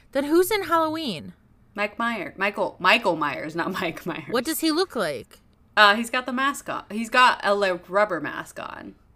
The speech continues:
Speaker 1: No, I have to look it
Speaker 2: Jason
Speaker 1: up.
Speaker 2: has the hockey mask on.
Speaker 1: Yes, yes.
Speaker 2: Yeah. He was not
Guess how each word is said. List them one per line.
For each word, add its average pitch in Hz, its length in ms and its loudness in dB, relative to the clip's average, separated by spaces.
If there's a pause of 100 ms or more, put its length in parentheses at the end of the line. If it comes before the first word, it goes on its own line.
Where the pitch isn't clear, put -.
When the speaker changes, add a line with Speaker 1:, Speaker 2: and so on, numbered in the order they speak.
(960)
Speaker 1:
No, 247 240 -8
I 330 80 -6
have 320 100 -6
to 226 80 -8
look 185 60 -12
it 247 80 2
Speaker 2:
Jason 320 380 4
Speaker 1:
up. 277 60 0
Speaker 2:
has 277 180 2
the 226 120 2
hockey 214 300 2
mask - 400 -12
on. - 280 -16
Speaker 1:
Yes, 254 520 0
yes. - 640 -6
Speaker 2:
Yeah. - 200 -4 (160)
He 320 160 4
was 349 180 0
not 294 300 8